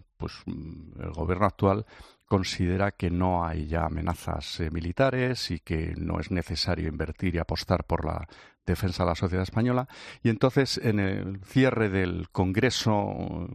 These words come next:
que se celebra cada dos años de Industrias de Seguridad, Tecnología y Defensa, vamos a presentar una encuesta que lo que nos está diciendo es que ha habido un punto de inflexión muy potente en la opinión pública española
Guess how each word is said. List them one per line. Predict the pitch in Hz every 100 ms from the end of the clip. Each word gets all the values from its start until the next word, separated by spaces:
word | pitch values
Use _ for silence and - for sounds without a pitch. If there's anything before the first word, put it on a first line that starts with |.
| 92
que | -
se | 92 98
celebra | - 104 107 101
cada | 101
dos | 101 -
años | 117 110 92
de | 85 82 78 -
Industrias | 104 90 117 - - 101 90
de | 90
Seguridad, | 98 90 92 95 101 95 90
Tecnología | 98 90 92 90 113
y | 101
Defensa, | - 120 113 - 98 - - - - -
vamos | 107 107 110 113
a | -
presentar | 107 - 98 - 110 - -
una | - 110 101
encuesta | 98 - 117 - - 113 - - - _ _ _ -
que | 104
lo | 101
que | - 101
nos | 98
está | 98 - 120
diciendo | 120 113 123 117 117 120 -
es | - 104 -
que | 110
ha |
habido | 101 92 85 87 -
un | 113 104 95 -
punto | 107 92 98
de |
inflexión | 87 95 - 95 90 -
muy | 110 127 131 120 - - _ -
potente | 87 - 110 101 - 87 -
en | 107 101 87
la |
opinión | 85 95 90 87
pública | 90 82 85
española | - - 104 131 131